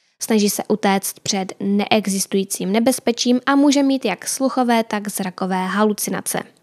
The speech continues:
Proč nikdo Andyho ohledně tohoto případu nevyslýchal? Může nás napadnout i to, že pokud Joshua v komínu opravdu uvízl, proč ho nikdo neslyšel volat o pomoc?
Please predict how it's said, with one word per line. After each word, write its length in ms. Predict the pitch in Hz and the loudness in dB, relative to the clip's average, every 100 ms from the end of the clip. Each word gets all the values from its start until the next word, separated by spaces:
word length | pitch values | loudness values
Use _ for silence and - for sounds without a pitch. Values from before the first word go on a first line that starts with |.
| _ _ | _ _
Proč 400 | - 294 285 - | 2 4 4 2
nikdo 380 | 233 226 208 208 220 | 2 4 4 4 2
Andyho 460 | 220 226 233 214 214 | 2 4 4 2 2
ohledně 440 | 208 214 202 208 - | 0 -2 -2 -6 -4
tohoto 400 | 226 233 262 262 | 0 0 0 -2
případu 560 | - - 196 190 196 202 | -2 -4 -2 -2 -2 0
nevyslýchal? 880 | 196 202 208 240 - 190 - - 190 - _ _ _ _ _ _ _ - | 2 2 0 0 -2 -4 -4 -6 -6 -14 _ _ _ _ _ _ _ 2
Může 220 | 311 320 | 4 6
nás 260 | 302 277 | 6 4
napadnout 640 | 233 214 220 214 220 214 - | 2 0 0 2 2 0 0
i 120 | - 226 | 4 4
to, 300 | - 196 196 | 2 2 2
že 200 | 175 165 _ | 0 -4 _
pokud 500 | 262 269 302 - - | 0 2 0 0 -2
Joshua 440 | 196 190 202 190 | -2 -2 -2 -4
v 80 | 185 | -4
komínu 400 | - 220 220 214 | 0 4 4 4
opravdu 580 | - 208 269 262 240 214 - | 2 2 4 4 4 2 2
uvízl, 500 | 208 247 240 196 185 - | 2 4 4 0 -4 0
proč 340 | 247 285 - | 2 4 0
ho 140 | 233 | 0
nikdo 420 | 269 233 208 196 202 | 4 4 2 0 -2
neslyšel 500 | 190 - 185 202 190 | -4 -4 -4 -4 -4
volat 240 | 185 185 - - | -4 -6 -6 -2
o 100 | 220 | 2
pomoc? 500 | 233 202 196 - | 2 2 -4 -10